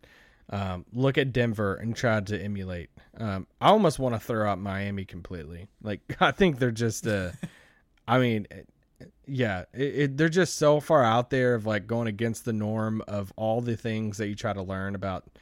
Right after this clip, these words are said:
Speaker 1: even team building and different stuff. But yeah, I, I'll say it's something. I, I guess something means agree. So
Speaker 2: Yeah.
Speaker 1: y-, yes, I
Speaker 2: Am I,
Speaker 1: agree.
Speaker 2: am I
Speaker 1: You,
Speaker 2: on, let's
Speaker 1: you
Speaker 2: say, am I on to something?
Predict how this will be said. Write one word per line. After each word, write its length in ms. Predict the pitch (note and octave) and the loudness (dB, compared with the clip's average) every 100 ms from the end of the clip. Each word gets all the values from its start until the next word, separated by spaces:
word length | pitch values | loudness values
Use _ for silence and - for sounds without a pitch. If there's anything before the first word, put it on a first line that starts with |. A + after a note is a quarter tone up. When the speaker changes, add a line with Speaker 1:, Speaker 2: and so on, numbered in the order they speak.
| _ _ _ - | _ _ _ -6
Speaker 1:
even 240 | A#2 G2+ | -4 -4
team 260 | - B2 A2 | -4 -4 0
building 440 | A2 G#2+ G2+ G2 | 0 -2 -2 -4
and 80 | F#2 | -6
different 260 | G2+ G2 F#2 | -6 -6 -6
stuff. 280 | G2+ F#2 - | -6 -6 -4
But 180 | A2 - - - - _ _ _ _ | -6 -6 -16 -20 -20 _ _ _ _
yeah, 280 | G3+ C#4 B3 - | 2 6 6 4
I, 120 | F#3+ - | -10 -4
I'll 180 | A#3 D#4+ | 0 2
say 560 | - B3+ A#3 A3 G#3 - | 4 4 6 6 6 4
it's 260 | E3 E3 - | 0 0 -2
something. 840 | - - - F3+ D#3 - A2 G2+ | -6 -6 2 4 4 2 -2 2
I, 160 | A#2 E3 - _ _ _ _ | 4 4 0 _ _ _ _
I 80 | C3 | 2
guess 200 | C#3 E3+ | 6 4
something 380 | - E3 C#3+ C3 | 6 4 4 4
means 220 | C3 B2 | 4 4
agree. 480 | A2+ G2+ G#2 A#2 B2+ - - _ A#2 | 2 0 0 2 0 -4 -20 _ -6
So 440 | - A#2+ G#2+ G2 - - _ | 0 2 2 -2 -8 -20 _
Speaker 2:
Yeah. 140 | - F#2+ - _ _ | -12 -12 -14 _ _
Speaker 1:
y-, 160 | B2+ A2 - | -12 -12 -6
yes, 500 | C3 B2 F2 - - A2+ - _ _ | 0 0 0 -10 -14 -18 -18 _ _
I 120 | C#3 | 6
Speaker 2:
Am 80 | C#3 | 6
I, 80 | G#3 | 4
Speaker 1:
agree. 100 | F#3 | 4
Speaker 2:
am 80 | G#3 | 4
I 100 | G3 | 4
Speaker 1:
You, 60 | |
Speaker 2:
on, 80 | F#3 F#3+ | 2 2
let's 120 | A3+ | 2
Speaker 1:
you 40 | B3 | 2
Speaker 2:
say, 100 | A3 | 4
am 100 | F#3+ | 4
I 80 | E3+ | 2
on 220 | D#3 D#3+ | 2 0
to 80 | C#3 | -2
something? 460 | C#3 A2+ F#2 F2 | -6 -8 -12 -14